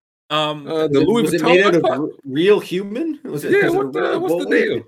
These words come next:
Speaker 1: That was, like, that was, like, the handmade
Speaker 2: Taxidermy. Oh.
Speaker 1: Um,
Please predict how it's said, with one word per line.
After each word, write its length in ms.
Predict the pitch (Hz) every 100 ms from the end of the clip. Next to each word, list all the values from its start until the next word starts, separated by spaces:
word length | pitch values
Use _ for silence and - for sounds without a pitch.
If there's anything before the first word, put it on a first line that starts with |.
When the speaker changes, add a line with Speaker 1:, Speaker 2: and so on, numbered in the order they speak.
| 156
Speaker 1:
That 320 | 165 175 175
was, 240 | 202 202 220
like, 300 | 214 190 160
that 220 | 175 185
was, 180 | 196 190
like, 200 | 208 175
the 100 | 180
handmade 1000 | 151 - 170 175 175 165 160 156 151 151
Speaker 2:
Taxidermy. 680 | 156 156 139 151 110 110 110 131 _
Oh. 300 | 95 82 113 _ _
Speaker 1:
Um, 680 | 147 147 143 147 139 - 151